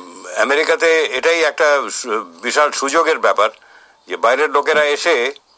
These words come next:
ইমিগ্রেন্ট হয়েও তারা অনেক উঁচু পজিশনে চলে যেতে পারে, unlike many other countries। আর এই কমলা হ্যারিস, আহ, সেদিক থেকে উল্লেখযোগ্য।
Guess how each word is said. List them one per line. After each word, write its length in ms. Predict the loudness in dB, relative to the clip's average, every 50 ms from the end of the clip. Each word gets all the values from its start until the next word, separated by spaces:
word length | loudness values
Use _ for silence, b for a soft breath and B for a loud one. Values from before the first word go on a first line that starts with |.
| _ _
ইমিগ্রেন্ট 560 | -8 -6 -4 -2 -2 -2 0 -2 -2 -2 -2
হয়েও 360 | 0 2 2 4 2 2 0 -2 b b b b b b b b b b _
তারা 200 | 0 2 4 4
অনেক 420 | 4 4 4 2 2 0 -2 -2 -2
উঁচু 220 | -2 -2 -2 0
পজিশনে 420 | 0 0 0 0 0 0 -2 0
চলে 220 | 0 0 0 0 0
যেতে 200 | 0 -2 -2 -4
পারে, 260 | -4 -4 -6 -6 -10 -16 -18 _ _ _ _ _ -20 -6 -2
unlike 460 | 0 0 2 2 2 0 0 -4 -12 -16 -16 _ _ _ _ _ _ _ -10 -8 -4 -4
many 320 | -2 -2 0 0 0 2
other 180 | 2 2 0 0
countries। 680 | 0 -2 -2 -4 -8 -12 -10 -8 -8 -6 -6 -6 -8 -12 _ _ _ _ _ _ _ _ _ _ _ _ _ _ _ _ _ _ _ -20 -20 b b b b b b b -4
আর 80 | -4
এই 100 | -2 -2
কমলা 400 | 0 0 2 2 2 2 2 2
হ্যারিস, 460 | 2 0 0 -2 -2 -4 -4 0 2 2
আহ, 220 | 4 4 2 2
সেদিক 280 | 0 -2 -4 -4 -6 -4
থেকে 500 | -4 -2 0 2 2 2 2 0 -2 -6 -12 -18 -12
উল্লেখযোগ্য। 640 | -8 -4 -2 -2 -2 -2 -2 -2 -2 0 0 -2 -2